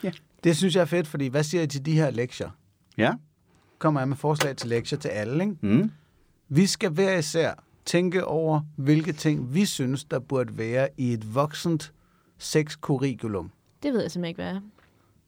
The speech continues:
Speaker 4: er.
Speaker 3: Det er
Speaker 2: Øh,
Speaker 3: pensum.
Speaker 2: et pensum
Speaker 4: Nå.
Speaker 2: på en uddannelse. Så hvis vi ligesom siger, "Jeg, jeg synes, man skal lære X, Y, Z,"
Speaker 3: Mm.
Speaker 2: øh, og andet, så ved nogen har måske noget Kama Sutra, eller whatever the fuck,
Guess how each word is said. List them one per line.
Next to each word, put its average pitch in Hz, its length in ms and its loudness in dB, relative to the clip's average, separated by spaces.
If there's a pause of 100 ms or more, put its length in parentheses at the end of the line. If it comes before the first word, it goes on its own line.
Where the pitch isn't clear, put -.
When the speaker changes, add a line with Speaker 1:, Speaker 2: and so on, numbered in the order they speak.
(480)
Speaker 4:
er. 123 120 2
Speaker 3:
Det 139 100 4
er 113 80 2
Speaker 2:
Øh, 113 60 -4
Speaker 3:
pensum. 120 340 0 (320)
Speaker 2:
et 143 100 -10
pensum 156 360 2
Speaker 4:
Nå. 285 80 0 (320)
Speaker 2:
på 143 140 4
en 135 80 6
uddannelse. 110 500 0 (180)
Så - 180 -6
hvis 127 200 -2
vi 160 80 6
ligesom 156 260 2
siger, 147 240 0
"Jeg, 170 200 -2
jeg 160 100 -6
synes, 151 220 -4
man 135 100 -6
skal 113 160 -8
lære 113 160 0 (180)
X, 151 80 -14 (120)
Y, 120 160 -8
Z," - 100 -6
Speaker 3:
Mm. - 1040 -6
Speaker 2:
øh, 143 340 0 (460)
og 120 300 -2
andet, 185 360 2
så - 140 -12
ved 165 140 0
nogen 165 240 2
har 139 120 0
måske 135 240 -6
noget 113 180 -2
Kama 113 240 0
Sutra, 151 400 -4
eller 120 140 -2
whatever 208 260 0
the 196 80 -4
fuck, 202 280 0